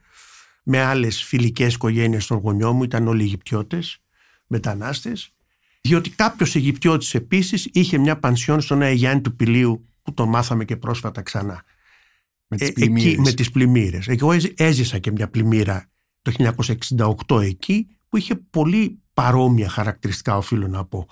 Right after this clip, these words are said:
Speaker 2: Αλλά δεν θα ήταν τόσο κτισμένο
Speaker 1: Δεν
Speaker 2: το
Speaker 1: ήταν
Speaker 2: Πήλιο.
Speaker 1: τόσο κτισμένο, ήταν όμως και τότε ένας οικισμός παράλιος, παραθεριστικός, με κάποια ξενοδοχεία. Αυτό το πρώτο ταξίδι, λοιπόν, στο, στο Πήλιο ήταν ένα επαναλαμβανόμενο ταξίδι.
Speaker 2: Εσύ τότε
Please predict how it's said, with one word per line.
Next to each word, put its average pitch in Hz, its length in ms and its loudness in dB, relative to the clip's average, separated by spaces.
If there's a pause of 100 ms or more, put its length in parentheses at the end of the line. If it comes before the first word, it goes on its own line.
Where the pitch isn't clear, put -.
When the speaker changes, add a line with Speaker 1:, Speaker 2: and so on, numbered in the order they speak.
(120)
Speaker 2:
Αλλά 131 200 0
δεν 135 140 0
θα 139 140 -4
ήταν 143 160 -4
τόσο 135 240 -4
κτισμένο 131 320 0
Speaker 1:
Δεν 151 120 6
Speaker 2:
το 185 60 4
Speaker 1:
ήταν 156 200 2
Speaker 2:
Πήλιο. 113 140 0
Speaker 1:
τόσο 151 200 2
κτισμένο, 156 640 0
ήταν 180 300 0
όμως 202 260 2
και - 140 -2
τότε 247 440 -2
ένας 185 340 0
οικισμός 135 580 -2
παράλιος, 143 520 0
παραθεριστικός, 127 760 -4
με 160 100 -2
κάποια - 260 -6
ξενοδοχεία. 104 560 -4
Αυτό 156 200 -4
το 175 100 -2
πρώτο 185 380 -2
ταξίδι, 139 400 -2
λοιπόν, 123 300 -2
στο, 104 400 -2
στο 92 180 -6
Πήλιο 226 540 -2 (460)
ήταν 208 280 0
ένα 208 100 0
επαναλαμβανόμενο 156 880 2
ταξίδι. 143 500 0
Speaker 2:
Εσύ 127 260 0
τότε 139 400 -4